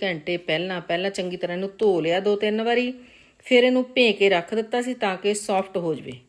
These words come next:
ਠੀਕ ਆ ਜੀ। ਦਾਲ ਚੌਲ ਆਪਣੇ ਬਿਲਕੁਲ ਐਨ ਫੁੱਲ ਗਏ ਆ ਵਧੀਆ ਤਰੀਕੇ ਦੇ ਨਾਲ। ਤੇ ਹੁਣ ਆਪਾਂ ਜਿਹੜੇ ਇਹਨਾਂ ਨੂੰ ਆਪਾਂ ਰਾਤ ਨੂੰ ਵੀ ਭੇ ਕੇ ਰੱਖ ਸਕਦੇ ਆ। ਦਾਲ ਤੁਸੀਂ ਹੋਰ ਵੀ ਇਹਦੇ ਵਿੱਚ ਕੋਈ ਪਾਉਣੀ ਪਾ ਸਕਦੇ ਆ।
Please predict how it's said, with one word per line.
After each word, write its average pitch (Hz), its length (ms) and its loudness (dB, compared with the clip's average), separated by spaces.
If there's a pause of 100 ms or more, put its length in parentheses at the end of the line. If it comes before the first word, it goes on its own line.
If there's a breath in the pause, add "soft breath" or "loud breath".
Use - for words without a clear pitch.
(140)
ਠੀਕ 208 220 0
ਆ 247 80 6
ਜੀ। 240 200 -2 (520 loud breath)
ਦਾਲ 196 540 6
ਚੌਲ 190 440 2
ਆਪਣੇ 190 380 -2
ਬਿਲਕੁਲ 214 420 2
ਐਨ 196 220 0
ਫੁੱਲ 175 320 0
ਗਏ 233 280 2
ਆ 233 60 0
ਵਧੀਆ 208 340 0
ਤਰੀਕੇ 151 380 -6
ਦੇ 135 80 -4
ਨਾਲ। 123 260 -6 (680 soft breath)
ਤੇ 202 180 4
ਹੁਣ 202 260 -2
ਆਪਾਂ 208 440 -2
ਜਿਹੜੇ 214 440 2
ਇਹਨਾਂ 214 300 0
ਨੂੰ 233 180 -2
ਆਪਾਂ 233 260 -2
ਰਾਤ 190 280 0
ਨੂੰ 220 100 -2
ਵੀ 233 100 -2
ਭੇ 233 180 -2
ਕੇ 196 120 0
ਰੱਖ 160 180 -2
ਸਕਦੇ 160 440 -6
ਆ। 269 120 -8 (180)
ਦਾਲ 170 240 0
ਤੁਸੀਂ 185 280 -4
ਹੋਰ 180 220 0
ਵੀ 196 100 2
ਇਹਦੇ 208 120 6
ਵਿੱਚ 220 100 -6
ਕੋਈ 208 160 -2
ਪਾਉਣੀ 170 320 -4
ਪਾ 151 280 -4
ਸਕਦੇ 185 460 -2
ਆ। 233 140 -2